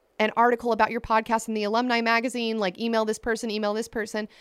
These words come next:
And I emailed and nobody has ever fucking responded to us. So maybe if we shout out L M U, they'll suddenly hear this and want us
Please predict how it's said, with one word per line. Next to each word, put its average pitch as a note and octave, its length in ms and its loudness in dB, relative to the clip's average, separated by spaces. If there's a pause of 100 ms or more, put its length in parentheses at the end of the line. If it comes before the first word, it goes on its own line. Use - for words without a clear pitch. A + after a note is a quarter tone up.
(140)
And A3 100 4
I G#3 60 4
emailed A#3 360 4
and G#3 160 2
nobody G#3 300 2
has G3 160 0
ever F3+ 200 2
fucking F3 280 -4
responded D#3+ 460 -6
to E3 100 -8
us. - 320 -8
So F#3+ 260 2
maybe A3+ 220 4
if B3 120 -2
we A3 80 -4
shout F#3 320 2
out F3 240 6
L F3 160 2
M E3+ 100 -4
U, E3 280 -6 (120)
they'll E3+ 200 2
suddenly E3 580 -2
hear E3+ 320 -2
this - 380 -6
and F3 180 -4
want E3+ 200 -6
us A3 140 -4